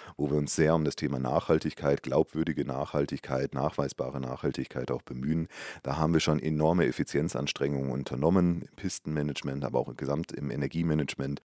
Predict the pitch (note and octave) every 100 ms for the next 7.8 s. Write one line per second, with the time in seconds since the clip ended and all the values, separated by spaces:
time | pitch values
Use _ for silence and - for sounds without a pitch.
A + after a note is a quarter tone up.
0 | _ - D#2 D#2 D2 D2+ D2 - D2 C#2
1 | C2 - C#2+ C2+ C2+ - C#2+ - D#2 D#2
2 | - D#2+ - - - - - - D2+ D2+
3 | D2 D2+ D2+ D2 - D2+ D2+ E2 F2+ F2+
4 | F2 F2 - D2 C2+ C2 F#2 - D2+ C#2+
5 | C#2+ D2+ D2 C#2 - C2 C#2+ D2+ D2+ D2
6 | - _ - F2 F#2+ F#2 - D#2+ E2 E2
7 | C2+ B1+ C2 E2+ G2 - G#2 A2